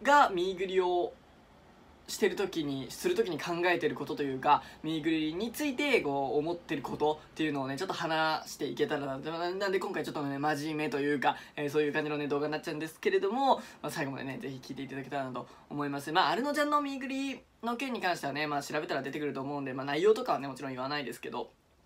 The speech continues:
まあ、今回ちょっと、こう、アルノちゃんに対してミーグリで直接、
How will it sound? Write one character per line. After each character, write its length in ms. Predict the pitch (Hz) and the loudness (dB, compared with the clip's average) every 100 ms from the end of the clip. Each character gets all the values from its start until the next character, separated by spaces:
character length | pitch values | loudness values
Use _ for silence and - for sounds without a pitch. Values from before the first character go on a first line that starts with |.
| _ _ - - - | _ _ -20 -20 -8
ま 120 | - | 0
あ、 20 | 165 | 2
今 140 | 156 | 2
回 100 | 135 | -2
ち 80 | 127 | -4
ょ 40 | |
っ 40 | - | -6
と、 220 | 135 - _ - | -8 -10 _ -6
こ 100 | 143 | -4
う、 20 | |
ア 100 | 139 | -2
ル 60 | |
ノ 120 | 143 135 | -4 -4
ち 80 | |
ゃ 240 | 139 131 131 | -2 -2 -4
ん 140 | 135 | -6
に 120 | 156 | -6
対 220 | 175 226 220 | -2 0 0
し 60 | |
て 180 | 233 233 | 2 2
ミ 120 | 160 | 2
ー 20 | |
グ 80 | 139 | -2
リ 60 | 135 | -4
で 80 | 139 | -6
直 120 | 160 - | -8 -8
接、 380 | 151 - 220 | -6 0 0